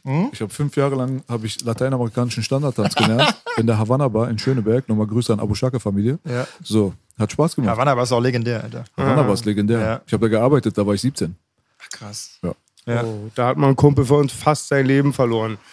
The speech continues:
Speaker 3: Da waren ganz stabile Leute an der Tür auch, so Ende der neunziger Jahre. Ich war mit unserem King Kerry, den Tätowierer, Props an den, kleinwüchsig, große Fresse,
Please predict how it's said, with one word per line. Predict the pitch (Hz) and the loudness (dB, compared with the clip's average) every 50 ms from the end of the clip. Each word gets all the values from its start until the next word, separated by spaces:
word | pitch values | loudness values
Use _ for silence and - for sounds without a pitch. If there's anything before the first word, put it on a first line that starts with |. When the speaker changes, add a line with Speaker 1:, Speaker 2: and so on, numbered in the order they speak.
| - _ _ | -20 _ _
Speaker 3:
Da | - 123 | -4 0
waren | 120 127 135 131 | 0 2 4 4
ganz | 139 147 160 - | 4 4 4 4
stabile | - 160 151 143 156 147 143 | 4 4 4 6 6 6 6
Leute | 135 135 143 156 170 165 | 4 4 2 2 0 0
an | 151 | -2
der | 139 135 117 | -2 -4 -6
Tür | - - 175 175 180 | -6 -4 -2 0 0
auch, | 180 185 185 165 - _ | 0 -2 -2 -6 -10 _
so | - 170 156 - | -12 -10 -10 -6
Ende | - 156 147 160 156 | -4 -4 -2 -2 -2
der | 147 135 131 | -2 0 0
neunziger | 135 143 139 127 - 131 123 | 0 -2 -2 -4 -6 -4 0
Jahre. | 123 131 147 160 156 | 2 2 2 2 0
Ich | 135 - | 0 2
war | 139 135 131 | 2 2 2
mit | 135 135 135 | 2 2 0
unserem | 143 139 131 131 139 131 - | 0 0 0 0 -2 -2 -2
King | - 147 139 135 | -2 -2 -2 0
Kerry, | - - 143 147 160 170 | 2 2 4 4 4 4
den | 151 135 123 | 2 2 0
Tätowierer, | - 139 127 - 127 131 147 151 156 160 147 | -2 -4 -4 -2 -2 -2 -2 -2 -2 -2 -4
Props | - - 143 139 - - | -2 -2 -4 -2 0 0
an | 165 151 143 | 0 2 2
den, | 151 156 156 - | 2 0 0 -2
kleinwüchsig, | - - 139 143 156 151 151 165 156 - 180 170 147 - | 0 2 2 2 4 2 0 0 0 0 -2 -2 -4 -6
große | - 131 139 156 160 - 160 | -4 0 0 0 0 0 -4
Fresse, | - - 147 139 139 165 175 180 | -2 0 0 0 2 0 0 -2